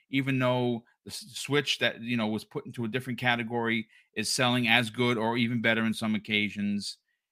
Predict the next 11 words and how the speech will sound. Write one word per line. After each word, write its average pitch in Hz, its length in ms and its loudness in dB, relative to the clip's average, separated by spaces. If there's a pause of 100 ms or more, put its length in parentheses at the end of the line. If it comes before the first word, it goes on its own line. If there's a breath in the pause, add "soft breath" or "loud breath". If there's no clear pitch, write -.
It's - 300 -4
the, - 240 -8
the, 120 260 -10 (380)
the, 135 140 0 (100)
the 120 140 -6 (240)
just 156 180 -6
his-, 175 260 -2
you 143 140 0
can't 170 400 2
change 143 460 0
history, 85 500 -6